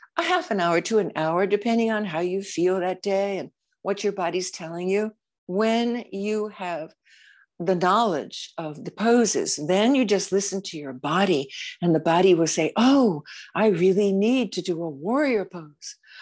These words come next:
Oh, I really would love to do a triangle. Oh, body, I, I, I need to go into child's pose right now." Your body speaks to you. And when you feel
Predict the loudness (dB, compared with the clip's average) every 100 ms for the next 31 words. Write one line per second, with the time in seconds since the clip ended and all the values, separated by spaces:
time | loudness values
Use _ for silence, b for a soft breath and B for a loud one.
0 | B 2 4 4 2 -2 B B -4 0
1 | 2 2 0 0 0 0 0 0 -2 -6
2 | -6 -6 -6 -6 -4 -2 -2 -4 -8 -14
3 | -18 B B B 2 4 2 2 4 6
4 | 4 0 B B B -20 -4 -2 -2 -6
5 | -2 2 4 4 2 0 -2 -4 -6 -6
6 | -4 -2 -4 -6 -8 -8 -8 -10 -10 -10
7 | -12 -10 0 0 2 4 6 6 4 2
8 | 2 2 -2 -6 -8 -10 -12 -20 _ _
9 | _ B B B -2 2 4 6 4 0
10 | 0 4 6 4 2 -2 -4